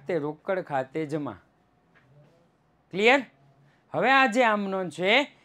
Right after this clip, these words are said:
એ આમ નોંધની આપણે ખાતા વહી ખતવણી કરશું. આ જે આમ નોંધ છે, એને શું કરશું? ખાતા વહી ખતવણી. જે ચેપ્ટર નંબર પાંચ છે ને, ચેપ્ટર નંબર નવ, સોરી,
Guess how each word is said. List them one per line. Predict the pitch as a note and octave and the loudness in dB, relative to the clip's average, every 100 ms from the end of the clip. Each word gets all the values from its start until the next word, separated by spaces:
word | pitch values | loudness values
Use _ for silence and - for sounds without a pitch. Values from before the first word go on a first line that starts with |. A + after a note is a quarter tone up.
| _ | _
એ | D#3 | -2
આમ | F#3+ G3+ | 0 0
નોંધની | A3 A#3 A3 A#3+ | 0 -2 -2 -2
આપણે | A#3 G3+ A3 A3+ | -2 -2 -4 -6
ખાતા | A3+ F#3+ G3 - G#3+ | -6 -6 -6 -2 -2
વહી | G#3 G3+ G3 G3+ | 0 -2 -6 -8
ખતવણી | - F3+ - F#3+ F#3 D#3 | -10 -8 -6 -6 -6 -8
કરશું. | D3 D3+ B2+ B2+ G2 - _ _ _ _ _ _ _ _ - | -8 -10 -12 -14 -14 -18 _ _ _ _ _ _ _ _ -2
આ | D#3 F#3+ | 0 0
જે | G3 | 0
આમ | A3+ A3 | 0 0
નોંધ | A3+ A#3 G#3 | -4 -6 -6
છે, | A3 | -6
એને | A3 G#3+ | -6 -6
શું | G#3+ | -6
કરશું? | G#3 G#3 - A3 | -6 -6 -6 -8
ખાતા | - G3+ G#3 - A3 | -2 -2 0 2 2
વહી | A3 G#3 G3 G#3+ | 2 -2 -4 -6
ખતવણી. | - G3+ A3 G#3+ G3+ | -6 -4 -2 -4 -4
જે | F3+ | -6
ચેપ્ટર | F#3+ F#3+ F#3+ A3+ | -6 -6 -6 -6
નંબર | G#3+ G#3+ G#3+ F3+ D#3+ _ _ _ _ | -4 -4 -4 -4 -12 _ _ _ _
પાંચ | F3 G#3+ A3+ | 0 2 0
છે | - C#4 | -4 -4
ને, | B3+ | -2
ચેપ્ટર | A3 G3+ A3+ | -2 -2 -4
નંબર | A3 G#3 G3+ | -4 0 0
નવ, | E3 F#3 G#3 C#3+ | 2 6 6 4
સોરી, | E3+ D#3 A#2 | -2 -4 -6